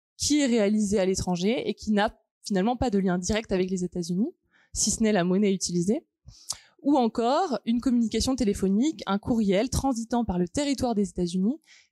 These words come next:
permettant donc l'application du F C P A. Et donc, c'est en ce sens que ça vient un peu confronter la, la, la définition et, et la notion classique, euh, du droit, euh, euh, extraterritorial. C'est bien parce que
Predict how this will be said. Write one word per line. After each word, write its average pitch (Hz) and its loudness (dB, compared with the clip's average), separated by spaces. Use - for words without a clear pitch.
permettant 190 0
donc 240 -2
l'application 185 -2
du 226 2
F - -12
C 202 -4
P 170 -4
A. - -6
Et 180 -4
donc, 294 -2
c'est - 0
en 226 2
ce 208 0
sens 330 0
que 214 -2
ça 190 2
vient 202 0
un 202 0
peu 320 -2
confronter 269 0
la, 180 -2
la, 170 -4
la 185 0
définition 254 0
et, 185 0
et 180 -2
la 185 0
notion 202 0
classique, 233 -6
euh, 175 -4
du 175 -14
droit, 220 0
euh, 170 0
euh, 170 2
extraterritorial. 202 -2
C'est - -2
bien 247 0
parce 185 -4
que 285 0